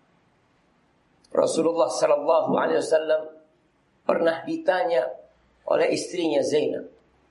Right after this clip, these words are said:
"Ya Rasulullah, anahliku wa fina salihun?" Wahai Rasul sallallahu alaihi wasallam, apakah kita akan binasa? Sedangkan di tengah-tengah kita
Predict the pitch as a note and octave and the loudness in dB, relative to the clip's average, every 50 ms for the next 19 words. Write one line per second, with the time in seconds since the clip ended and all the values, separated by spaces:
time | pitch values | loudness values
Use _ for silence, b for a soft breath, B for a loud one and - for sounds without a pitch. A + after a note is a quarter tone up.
0 | _ _ _ B2+ C#3+ E3+ F#3 G3 G#3+ G#3 G#3 G3 G3 - G#3+ A3+ G#3+ G#3+ G3+ G3 | _ _ _ 0 0 2 4 4 2 2 2 0 -2 -4 -4 -4 0 0 0 0
1 | - - A3 A3 A3 G#3 - - B B B B B - - A3+ A#3 B3+ C#4 D4+ | 0 0 2 2 2 2 0 -2 B B B B B 2 4 4 4 4 4 4
2 | D#4 C4+ - B3 C4+ D4+ D4 C#4 - - D4+ B3+ - - - - - - - C4+ | 4 4 2 0 0 0 0 0 0 0 2 2 2 0 -2 -6 -10 -4 0 2
3 | D#4+ E4 E4 D#4 D#4 - D4 E4+ E4+ E4+ E4 D#4+ D#4+ D#4+ D#4 D#4+ D#4+ D#4 E4 E4+ | 4 4 4 4 2 2 0 2 2 2 2 2 2 0 0 0 0 2 2 2
4 | E4+ D#4+ E4+ E4+ E4 D#4+ E4 F4+ F#4+ F#4+ F#4+ F#4+ F#4+ F4+ E4+ F4 - - - - | 2 2 2 0 2 2 4 4 4 4 2 2 2 0 -2 -4 -6 -10 -16 -20
5 | _ - _ _ _ _ _ _ _ _ _ _ _ _ _ _ - C3 A2+ B2 | _ -20 _ _ _ _ _ _ _ _ _ _ _ _ _ _ -8 -6 -4 -2
6 | C3 B2 B2 A#2+ A#2 - - B2+ B2 B2 - B2+ B2+ B2+ B2+ B2+ B2 - - C#3 | -2 -2 -2 -4 -6 -8 -10 -12 -12 -8 -6 -4 -4 -2 -2 -2 -2 -2 -2 0
7 | C3+ B2+ B2 B B B B B - - A#3 A#3 - C#4 C4+ - C#4 C4 C4 C4+ | 0 0 0 B B B B B 4 4 4 4 2 2 4 4 2 2 0 0
8 | C4 C4 C4+ B3 - B3+ B3+ B3 A3 B3+ B3+ B3+ C4 C4+ D4+ - - C#4 D4+ D4+ | 2 2 2 2 2 0 0 0 -2 -2 0 2 4 4 4 4 4 4 6 8
9 | D4+ D4+ C#4 A#3 G#3 D#3+ A2 - - - _ _ _ _ _ _ _ _ _ _ | 8 8 8 6 6 2 -2 -4 -10 -16 _ _ _ _ _ _ _ _ _ _
10 | _ _ _ _ _ _ _ _ _ _ _ _ _ _ _ _ _ _ _ _ | _ _ _ _ _ _ _ _ _ _ _ _ _ _ _ _ _ _ _ _
11 | _ _ _ _ _ _ _ _ - - C4+ C#4+ D4 D#4 D4+ D4+ - D4+ D4 C#4+ | _ _ _ _ _ _ _ _ -2 0 0 2 4 2 0 2 2 0 2 2
12 | C#4 D4 C#4+ C#4+ D4+ D#4 E4 D#4+ D4+ C#4 - D4 - D4 D4+ D4+ C#4+ C#4 C#4 D4 | 0 -2 0 0 0 0 2 2 2 2 2 0 0 0 2 0 0 0 -2 -4
13 | D4 D4 - D4+ D4+ | -4 0 0 4 4